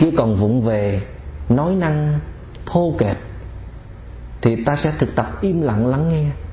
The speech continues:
rồi nhẹ nhàng sử dụng lời ái ngữ để chân tình xây dựng cho người đó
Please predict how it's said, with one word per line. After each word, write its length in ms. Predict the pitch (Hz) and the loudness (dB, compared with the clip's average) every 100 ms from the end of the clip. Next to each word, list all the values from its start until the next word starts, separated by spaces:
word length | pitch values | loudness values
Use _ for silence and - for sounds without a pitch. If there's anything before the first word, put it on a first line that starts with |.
| - - - - - - | -12 -12 -12 -12 0 2
rồi 160 | 117 | 2
nhẹ 260 | 113 110 120 | 2 2 2
nhàng 400 | 127 117 107 104 | 2 2 2 0
sử 260 | - 120 | 2 2
dụng 340 | 156 143 110 120 | 2 2 2 2
lời 140 | 107 | 0
ái 220 | - 151 | 0 0
ngữ 380 | 175 123 104 160 156 - - - - | 2 2 0 0 -4 -12 -14 -12 -2
để 160 | 123 127 - | 0 0 0
chân 200 | 190 185 | 2 2
tình 260 | 185 113 101 | 2 2 2
xây 240 | 151 147 | 2 2
dựng 180 | 110 110 | 2 2
cho 100 | 135 | 2
người 200 | 123 104 | 2 2
đó 340 | 101 110 160 | 2 2 0